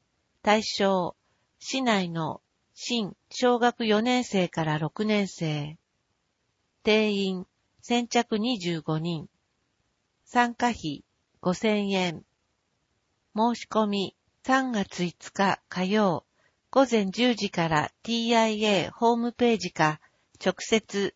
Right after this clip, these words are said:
ティーアイエー。申し込み書はティーアイエー、各交流館で配布。ティーアイエーホームページから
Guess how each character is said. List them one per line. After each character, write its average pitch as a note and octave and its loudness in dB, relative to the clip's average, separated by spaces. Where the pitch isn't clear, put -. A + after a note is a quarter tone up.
テ - -6
ィ G#3+ 0
ー G#3+ 4
ア G3+ 4
イ F#3 -2
エ E3+ 0
ー。 B3 2
申 - -6
し - -10
込 B3 0
み B3 0
書 A#3 2
は E3+ 2
テ G#3+ -4
ィ G#3+ 0
ー G#3 2
ア G3 2
イ F#3+ -2
エ F3 0
ー、 - -20
各 - -2
交 G#3+ 0
流 A3+ 2
館 E3 -2
で D#3 -6
配 D#3+ -4
布。 - -10
テ - -6
ィ B3 -2
ー A#3+ 4
ア A#3 2
イ A3+ -2
エ G#3+ 2
ー - -20
ホ B3 2
ー - 0
ム B3 -4
ペ B3 4
ー - 4
ジ - -8
か D#3 -4
ら D3+ 0